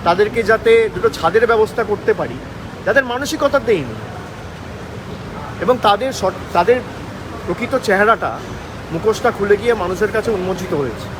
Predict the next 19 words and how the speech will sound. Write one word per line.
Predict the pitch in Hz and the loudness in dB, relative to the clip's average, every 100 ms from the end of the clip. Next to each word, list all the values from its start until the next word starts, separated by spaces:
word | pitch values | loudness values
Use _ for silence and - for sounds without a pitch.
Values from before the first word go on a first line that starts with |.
| - - - - - - - - - - | -10 -10 -12 -10 -10 -10 -10 -10 -10 4
যে | 214 | 4
একটা | 202 - 269 | 4 2 0
ঝড় | 190 156 202 262 | 0 2 4 4
নিয়ে | 277 277 | 2 4
যারা, | 240 165 143 - - - - | 4 4 2 -2 -10 -10 -2
প্রাকৃতিক | 170 233 - 233 180 | -2 -2 -4 -4 0
দুর্যোগ | 185 180 247 | 0 0 -2
নিয়ে | 240 247 | 0 0
যারা | 233 202 127 123 - - - - | 4 2 2 -4 -10 -10 -10 -4
হাসি | 170 - 254 214 | -4 -2 -6 -2
ঠাট্টা | 190 - 233 | -2 2 0
করছে, | 214 - 240 | 0 0 0
ব্যঙ্গ | 185 165 190 214 | 2 0 4 2
বিদ্রুপ | 180 165 226 - | 2 -4 -6 -4
করছে, | 165 - - - - - - - - - - - - - | -6 -6 -10 -10 -10 -10 -10 -10 -10 -10 -10 -10 -10 -2
তাকে | 185 | 2
জিজ্ঞেস | 226 214 262 | 2 2 0
করা | 285 262 | 4 6
হয়েছে | 240 170 135 | 6 2 -2